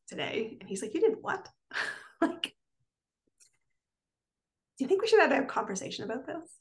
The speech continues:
I was like, "Honestly, it didn't occur to me. I will tell you, a single girl who made all her own decisions, didn't occur to me." <laughs> And he's like,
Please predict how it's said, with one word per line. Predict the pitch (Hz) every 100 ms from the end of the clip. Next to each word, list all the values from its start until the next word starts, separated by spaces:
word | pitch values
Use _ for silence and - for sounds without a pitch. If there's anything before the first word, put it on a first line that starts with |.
| _ _ _ _ _ _ -
I | 214
was | 220 214
like, | 208 -
"Honestly, | 240 240 208
it | 190
didn't | 185 165
occur | - - -
to |
me. | - - - _
I | 220
will | 233
tell | - 147
you, | 190
a |
single | - 233 226
girl | 233 220 202
who | 196 190
made | 180
all | 180 214
her | 220
own | 202
decisions, | 190 185 175 175
didn't | - 202
occur | 156 - 226
to | -
me." | - - - _ _ _ _ _ _ _ _
<laughs> |
And | - - 370 - 339 311
he's | 277
like, | - -